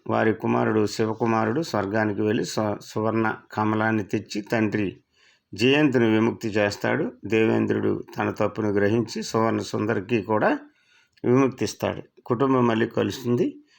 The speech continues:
ప్రేమ మరియు భక్తి విజయం సాధిస్తాయి. సువర్ణ సుందరి సినిమాకు వచ్చినటువంటి అవార్డులు, వెనుక కథలు, చిత్రీకరణ విశేషాలు,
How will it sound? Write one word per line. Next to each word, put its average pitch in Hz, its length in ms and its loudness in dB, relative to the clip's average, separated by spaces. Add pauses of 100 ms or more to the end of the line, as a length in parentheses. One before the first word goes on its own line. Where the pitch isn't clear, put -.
(460)
ప్రేమ 156 280 4
మరియు 113 540 4 (100)
భక్తి 120 340 0
విజయం 104 360 2
సాధిస్తాయి. 95 720 -2 (100)
సువర్ణ 180 320 2
సుందరి 135 440 4
సినిమాకు 123 440 2
వచ్చినటువంటి 107 640 0
అవార్డులు, 113 500 2
వెనుక 107 480 0
కథలు, 156 320 2
చిత్రీకరణ 110 640 0
విశేషాలు, 143 720 0